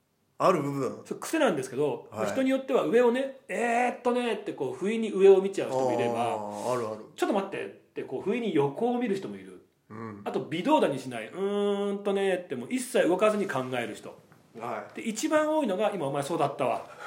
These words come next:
Speaker 2: <laughs> 下をもうこう、「ぐーんとね」ってこう、下をなんかね、
Speaker 1: あー。
Speaker 2: なんかこう、見てたかな、今。腕組んで下、こう、下をもう見ながらこう、
Speaker 1: あー。
Speaker 2: 「えーっとね」っつって。
Speaker 1: あー。
Speaker 2: だから上、横、真正面、下っていう四パターンに大体分かれるわけですよ。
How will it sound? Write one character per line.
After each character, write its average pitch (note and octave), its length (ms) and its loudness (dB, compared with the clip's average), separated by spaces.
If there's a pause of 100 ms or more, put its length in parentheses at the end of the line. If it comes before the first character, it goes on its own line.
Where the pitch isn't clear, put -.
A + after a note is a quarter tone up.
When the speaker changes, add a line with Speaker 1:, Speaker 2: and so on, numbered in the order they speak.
(200)
Speaker 2:
<laughs> - 480 4
下 A#3 320 4
を A#3+ 60 8
も B3 160 8
う - 40 2
こ - 80 -2
う、 C#3+ 60 -2
「ぐ C4+ 100 0
ー C4+ 260 10
ん C4+ 100 4
と C#4 120 12
ね」 B3 320 12
っ - 40 -6
て G3+ 60 6
こ F3 120 6
う、 - 20 6
下 A#3 340 12
を A#3 100 12
な A#3 120 10
ん G#3 40 6
か E3 100 8
ね、 C3 300 4 (160)
Speaker 1:
あ B2 520 0 (160)
ー。 C3+ 100 -10
Speaker 2:
な F#3 100 4
ん F3 80 -2
か D3+ 120 -6
こ C3 560 2 (800)
う、 F#3+ 40 0
見 A3 60 6
て E3+ 100 6
た D#3+ 140 12
か C#3 60 10
な、 C#3 80 10
今。 C3+ 180 8 (580)
腕 A3 200 12
組 F3 240 8
ん - 20 0
で C#3+ 100 6
下、 F3 300 4
こ F3 180 10
う、 - 40 4
下 F#3 300 10
を F#3 80 12
も F#3+ 100 12
う F#3 40 12
見 F3 80 4
な F#3 120 12
が E3 80 12
ら C#3+ 100 10
こ C3 140 4
う、 C3+ 60 8
Speaker 1:
あ D3 40 6
ー。 D3+ 80 4
Speaker 2:
「え E3 300 6
ー - 20 -12
っ - 40 -10
と E3 100 2
ね」 C#3+ 180 4
っ - 20 -10
つ - 100 -14
っ - 40 -20
て。 - 160 -16 (440)
Speaker 1:
あ - 60 -4
ー。 - 40 4
Speaker 2:
だ F#3+ 80 6
か - 140 0
ら F3+ 60 0
上、 A#3+ 440 4
横、 D#3+ 600 6
真 D#3+ 180 0
正 B3 440 -2
面、 C#3+ 540 -4
下 G3 300 2
っ G3 140 -2
て C#3 60 -6
い A#2 80 -4
う - 20 -4
四 F#3 220 2
パ A#3 160 2
タ C4+ 100 -2
ー C4 60 0
ン - 40 -2
に D3 60 -6
大 C3 120 -4
体 B2+ 120 -4
分 A#2 100 -2
か E3 60 -2
れ C3+ 80 -2
る A#2+ 80 -2
わ G#2 40 -6
け A2 60 -8
で F#2+ 100 -12
す - 120 -20
よ。 E2 100 -18